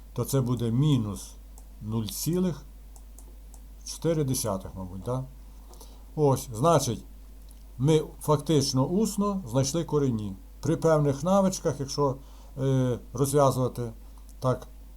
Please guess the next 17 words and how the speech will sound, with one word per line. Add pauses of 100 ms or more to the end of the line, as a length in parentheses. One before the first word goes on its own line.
(160)
кілька
завдань
можна
розв'язати,
то
це (280)
можна
зразу
автоматично
сказати (220)
відповідь. (400)
От
так
діє, (540)
от
так
діє,